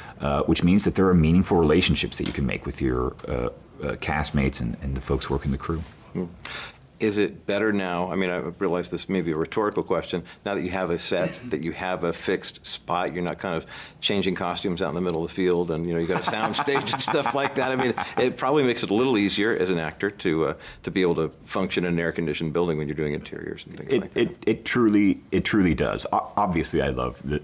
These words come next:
Speaker 1: adventure aspect of changing my clothes in the middle of the field, or else I never would have become an actor,
Speaker 3: <laughs>
Speaker 1: right? But it is,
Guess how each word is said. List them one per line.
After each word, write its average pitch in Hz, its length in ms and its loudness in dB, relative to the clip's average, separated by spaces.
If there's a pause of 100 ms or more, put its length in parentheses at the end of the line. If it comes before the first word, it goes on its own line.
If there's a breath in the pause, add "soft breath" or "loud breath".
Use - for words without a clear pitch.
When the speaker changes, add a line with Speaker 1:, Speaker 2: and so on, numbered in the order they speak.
Speaker 1:
adventure 71 480 -2
aspect - 520 -4
of 73 100 -6 (140)
changing 60 320 -6
my - 80 -8
clothes - 320 -6
in 55 80 -6
the 50 80 -4
middle 50 180 -4
of - 60 -8
the - 60 0
field, - 200 -2
or 90 80 2
else - 140 0
I 90 40 0
never 82 200 0
would 76 60 2
have 69 100 -2
become 73 240 -2
an 67 80 -2
actor, - 460 -6
Speaker 3:
<laughs> - 40 -12
Speaker 1:
right? 67 260 -4 (460 loud breath)
But 104 320 -2
it 107 220 4
is, 104 420 4